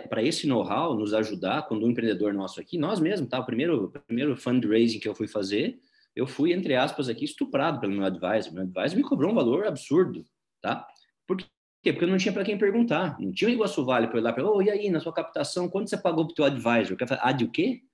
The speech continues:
Né? Ninguém sabe, ninguém sabia o que era a porra do advisor. Então, o fato da gente ter esses braços operando aqui, nós vamos ter pra quem perguntar, até pra quando a gente estiver conversando com os grandes da Faria Lima,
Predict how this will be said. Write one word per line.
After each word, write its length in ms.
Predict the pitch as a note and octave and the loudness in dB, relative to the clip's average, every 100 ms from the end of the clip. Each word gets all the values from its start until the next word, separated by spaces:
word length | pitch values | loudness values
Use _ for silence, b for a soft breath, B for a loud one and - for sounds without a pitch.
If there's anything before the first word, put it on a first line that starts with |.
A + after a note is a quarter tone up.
| _ A#2+ | _ -2
Né? 120 | D3 | 4
Ninguém 300 | C#3+ C#3 C#4+ | 4 6 4
sabe, 400 | - C#4 C#4 D3+ | 2 0 2 2
ninguém 160 | D3+ | 0
sabia 260 | A#3+ C4+ B3 | 0 2 4
o 40 | |
que 80 | - | 2
era 80 | C#3 | -2
a 40 | |
porra 200 | A#2 B2+ | -2 -2
do 80 | A#2 | 0
advisor. 340 | G#2 A#2 G#2 - B B | 0 0 -2 -4 B B
Então, 260 | C#3 C#3 - - B B B | -2 -2 -4 -18 B B B
o 80 | |
fato 240 | - D3 E3+ | -2 -2 0
da 120 | F3 | 0
gente 360 | E3+ E3+ - - | 0 0 -4 4
ter 140 | F3 | 6
esses 280 | F#3+ - A#2 | 6 2 -4
braços 440 | G#2+ A2+ A2+ G#2 | 0 2 0 -4
operando 420 | G2 F#2 G#2 G#2 | -4 -2 -2 -2
aqui, 320 | F2 D3 F3 - _ _ | -2 -2 -2 -6 _ _
nós 120 | G#2+ A2 | -4 0
vamos 180 | D3 | 0
ter 100 | D3 | 0
pra 160 | E3 E3+ | -2 -2
quem 200 | - F#3+ | -2 0
perguntar, 460 | F3+ B2 A2+ - D#3+ | 2 2 2 0 -2
até 200 | - F3 | -2 -2
pra 160 | - | -2
quando 240 | - E3+ F#3 | -2 -2 0
a 40 | |
gente 140 | F#3 | 0
estiver 220 | F#3 D3 D3+ | -2 -2 -2
conversando 520 | C#3+ B2+ A#2 A#2+ A#2 | 0 0 0 2 2
com 60 | A2+ | 0
os 60 | |
grandes 260 | G#2 A2 G#2 | 0 0 0
da 100 | G2+ | -2
Faria 260 | G2+ G2+ | -2 0
Lima, 380 | F#2+ F3 F#3 G2 | 4 4 2 0